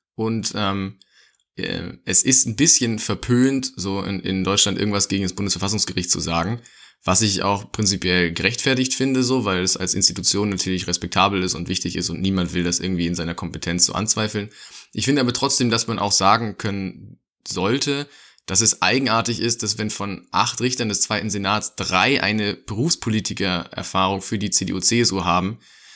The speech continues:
dass es dann absurd ist, zu glauben, das sei wirklich ein neutrales Urteil und hätte keine politische Auswirkung.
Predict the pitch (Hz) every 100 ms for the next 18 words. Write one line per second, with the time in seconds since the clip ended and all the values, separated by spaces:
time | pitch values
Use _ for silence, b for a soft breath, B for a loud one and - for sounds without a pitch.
0 | b - 95 101 107 - 90 92 101 123
1 | 127 - 101 95 - 110 92 95 98 123
2 | 107 104 95 98 - 98 98 104 95 -
3 | - - 107 101 - 98 101 101 104 95
4 | 95 98 95 95 - 110 - - 101 101
5 | 95 104 98 98 92 101 98 95 90 101